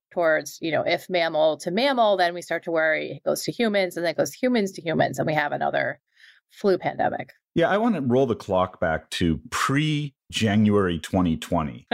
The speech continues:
Speaker 2: There's no
Speaker 1: <laughs>
Speaker 2: co-, there's no covid,
Speaker 1: Me
Speaker 2: okay?
Speaker 1: too.
Speaker 2: <laughs>
Speaker 1: Don, I w-, I definitely wanna
Speaker 2: Okay,
Speaker 1: do
Speaker 2: so
Speaker 1: that.
Speaker 2: let's just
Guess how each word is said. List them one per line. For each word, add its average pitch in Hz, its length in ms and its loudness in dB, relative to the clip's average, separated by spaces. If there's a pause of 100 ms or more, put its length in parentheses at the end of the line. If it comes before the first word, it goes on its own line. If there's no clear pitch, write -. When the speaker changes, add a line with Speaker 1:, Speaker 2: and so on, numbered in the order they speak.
(180)
Speaker 2:
There's 190 200 4
no 123 220 4
Speaker 1:
<laughs> - 120 -8
Speaker 2:
co-, 117 180 2
there's 147 240 0
no 147 180 2
covid, 95 540 -2
Speaker 1:
Me 285 180 2
Speaker 2:
okay? 254 140 2
Speaker 1:
too. 381 260 6
Speaker 2:
<laughs> - 60 -6
Speaker 1:
Don, 320 560 4
I 285 160 2
w-, 302 180 4
I 277 100 4
definitely 269 380 4
wanna 202 220 4
Speaker 2:
Okay, 175 120 2
Speaker 1:
do 139 60 2
Speaker 2:
so 170 120 2
Speaker 1:
that. 170 60 4
Speaker 2:
let's 208 140 2
just 190 240 -2